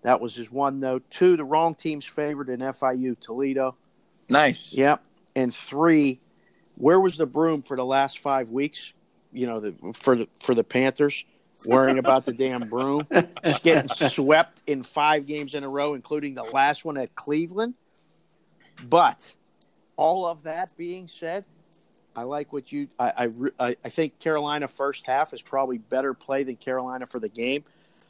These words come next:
Speaker 1: But this
Speaker 3: Hmm.
Speaker 1: is Carolina's season. He got the broom delivered to him at the, <laughs> at the stadium and has kept it in his locker all season, waiting for this one. You get Carolina's best effort,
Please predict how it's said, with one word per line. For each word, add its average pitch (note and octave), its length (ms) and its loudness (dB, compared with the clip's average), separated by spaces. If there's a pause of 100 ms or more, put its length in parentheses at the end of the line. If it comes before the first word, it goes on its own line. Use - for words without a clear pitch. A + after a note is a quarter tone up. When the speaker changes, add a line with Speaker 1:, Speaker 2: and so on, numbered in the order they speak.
(160)
Speaker 1:
But F#3 140 4
this F3+ 200 4
Speaker 3:
Hmm. F#3 60 2
Speaker 1:
is E3+ 100 2
Carolina's D3+ 600 0
season. D3+ 460 0 (680)
He D#3 180 4
got D#3 220 4
the D3+ 60 0
broom D3 340 4
delivered C#3+ 460 0
to D3+ 180 0
him C#3+ 120 0
at C3+ 140 0
the, F3 160 -6 (120)
<laughs> - 100 -10
at - 200 -6
the D#3 100 2
stadium D#3+ 720 2 (260)
and C#3 120 0
has C3+ 160 0
kept - 340 0
it E3 140 0
in D3 160 -2
his C3 200 -6
locker D3 640 0
all D3 320 2
season, D#3 580 -6 (280)
waiting F3 340 0
for G3 160 -4
this G3+ 240 -2
one. A#3 200 -2 (540)
You C#3+ 120 -4
get G3+ 180 -4
Carolina's F#3 580 0
best D#3 320 -4
effort, C#3+ 360 -4